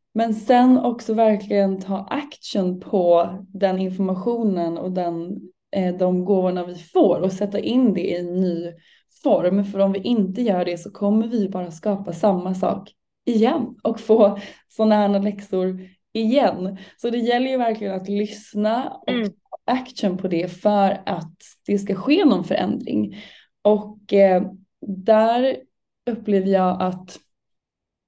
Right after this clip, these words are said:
Speaker 1: eh, många fastnar i just den förändringen. Och man, man kanske får en insikt eller, eh, det här pratar vi också om, till exempel när man går på en healing-session,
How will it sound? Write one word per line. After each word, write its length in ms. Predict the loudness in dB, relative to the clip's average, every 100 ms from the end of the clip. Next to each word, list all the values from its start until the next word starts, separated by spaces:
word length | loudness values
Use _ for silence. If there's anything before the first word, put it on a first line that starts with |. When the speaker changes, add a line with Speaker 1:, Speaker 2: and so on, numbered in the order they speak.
| -6
Speaker 1:
eh, 440 | -2 -2 0 -2 -4 -12 -20 _ 0
många 440 | 4 6 6 4
fastnar 920 | 2 -4 -6 -6 -6 2 2 2 -4 -10 -20 _
i 260 | 2 4 6
just 360 | 4 2 2 2
den 420 | 2 0 -6 -10
förändringen. 1040 | -4 0 4 4 4 0 -2 -2 -4 -4 -10 -8 -2
Och 260 | -2 2
man, 420 | 2 4 4 2
man 100 | 0
kanske 180 | -4 -8 0
får 140 | 2
en 100 | 2
insikt 760 | 2 0 0 -2 -2 -4 -12 -6
eller, 520 | -2 -2 0 0 -2 -6 -12 _ _ -6
eh, 200 | -2 0
det 60 | 0
här 80 | 0
pratar 240 | -2 -2
vi 180 | -2 -4
också 220 | -6 -6
om, 460 | -4 -4 -6 -8 -14 -12
till 120 | -8
exempel 320 | -6 -6 -6 -4
när 60 |
man 100 | -4
går 140 | -4 -4
på 60 |
en 80 | -2
healing-session, 1200 | 2 2 4 2 -2 -4 -2 2 4 4 4 2